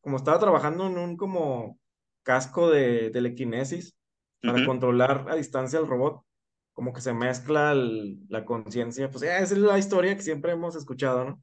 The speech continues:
Speaker 1: <laughs>
Speaker 2: Sí, sí,
Speaker 1: Que
Speaker 2: sí.
Speaker 1: un accidente y se cambian de cuerpos, pero aquí se quedó atrapado en el cuerpo del robot. Y
Speaker 2: Exacto.
Speaker 1: ajá, eso es donde está escapando de, por eso se llama Fugitoid, ¿no? Porque es un robot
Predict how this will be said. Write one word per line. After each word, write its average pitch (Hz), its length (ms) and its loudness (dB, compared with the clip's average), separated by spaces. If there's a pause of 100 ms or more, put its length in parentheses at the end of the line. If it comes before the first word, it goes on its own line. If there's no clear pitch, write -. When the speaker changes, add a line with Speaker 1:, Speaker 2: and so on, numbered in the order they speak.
Speaker 1:
<laughs> 226 180 2
Speaker 2:
Sí, 127 200 6
sí, 147 140 4
Speaker 1:
Que - 0 -
Speaker 2:
sí. 123 120 2
Speaker 1:
un 139 180 -4
accidente 151 420 2
y 190 40 0
se 160 120 -2
cambian 151 300 -2
de 139 100 -4
cuerpos, 175 500 -2 (360)
pero 135 180 4
aquí 127 160 -2
se 139 140 0
quedó 135 160 4
atrapado 139 600 0
en 139 100 -6
el 110 140 -8
cuerpo 120 380 -4
del 107 300 -2
robot. 123 380 -6 (200)
Y - 180 -12 (120)
Speaker 2:
Exacto. - 380 -2 (480)
Speaker 1:
ajá, 113 300 -8
eso 117 140 -6
es 123 60 -6 (160)
donde 147 260 2
está 135 180 0
escapando 151 680 2
de, 120 400 0
por 135 120 -2
eso 147 80 -6
se 165 80 2
llama 147 200 -2
Fugitoid, 143 480 -2
¿no? 160 140 -2
Porque 143 180 -6
es 135 80 -10
un 151 100 -6
robot 147 380 -2